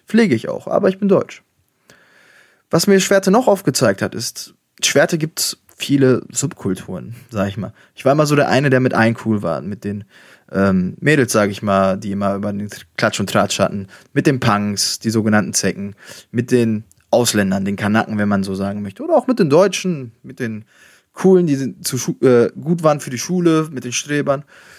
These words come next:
Ich habe dort eben gelernt, dass in Schwerte vor allem, denn dieses Gefühl habe ich immer noch,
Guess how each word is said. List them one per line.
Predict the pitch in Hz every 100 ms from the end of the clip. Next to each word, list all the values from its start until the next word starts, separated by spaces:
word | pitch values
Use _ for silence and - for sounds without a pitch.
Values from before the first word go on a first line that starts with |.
| - _ _
Ich | - 185
habe | 208 202 196
dort | 160 185
eben | 190 190
gelernt, | 185 151 165 190
dass | 156 143
in |
Schwerte | 139 143 170 151
vor | - 90
allem, | 104 113 180 233 _ _ _
denn | 117
dieses | 131 135
Gefühl | 127 123 120
habe | 127
ich | 123
immer | 135
noch, | 107 135